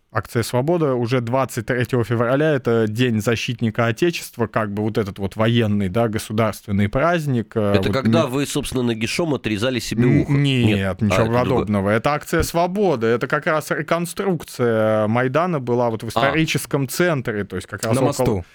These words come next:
Speaker 1: На мосту, да, мосты горят, и назад дороги нет, и это действительно так, потому что любой переворот, революция, она осуществляется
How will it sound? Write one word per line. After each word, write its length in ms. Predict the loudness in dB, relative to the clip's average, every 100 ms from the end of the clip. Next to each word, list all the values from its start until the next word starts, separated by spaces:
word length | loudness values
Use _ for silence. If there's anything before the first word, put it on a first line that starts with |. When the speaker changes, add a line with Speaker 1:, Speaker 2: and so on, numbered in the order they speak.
| -20 _ _
Speaker 1:
На 120 | -2
мосту, 600 | 0 0 -2 -6 0 2
да, 240 | 2 2 0
мосты 380 | -2 -4 -4 -2
горят, 420 | 0 2 0 -2
и 40 |
назад 340 | -2 0 0 0
дороги 400 | -2 0 -2 0
нет, 300 | 2 0 0
и 20 |
это 160 | -2 -2
действительно 480 | -6 -4 -4 -2 -2
так, 220 | -2 -4
потому 360 | -8 -8 -4 -4
что 380 | -4 -2 0 2
любой 360 | 0 0 0 0
переворот, 580 | -2 0 0 0 -2 -4
революция, 880 | -4 -2 -2 -4 -4 0 2 2
она 480 | 2 2 2 2 0
осуществляется 960 | -2 -6 -20 -4 0 0 -2 -6 -4 -4